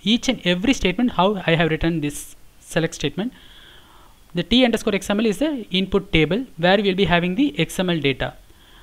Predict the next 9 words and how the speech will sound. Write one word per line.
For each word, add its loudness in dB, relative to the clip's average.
and 2
we 0
have 0
con-, 0
virtually 0
constructing 0
one 2
more 2
table, 2